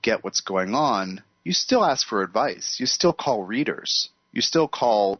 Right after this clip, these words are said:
people who channel and do, you know, evolutionary astrology work and energy work. You still do that.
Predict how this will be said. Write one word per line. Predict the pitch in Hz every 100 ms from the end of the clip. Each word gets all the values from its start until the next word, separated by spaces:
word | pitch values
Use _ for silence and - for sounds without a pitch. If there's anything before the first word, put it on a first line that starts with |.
| -
people | 123 107
who | 107
channel | - - 113 80 64 - _
and | - 104 98
do, | 107 101 95 92 - - - - -
you | 110
know, | 90 -
evolutionary | 117 113 113 - 101 90
astrology | 87 - 110 117 104
work | 90 87 80
and | 85
energy | 87 120 -
work. | 95 - -
You |
still | - 185
do | 170 202
that. | 101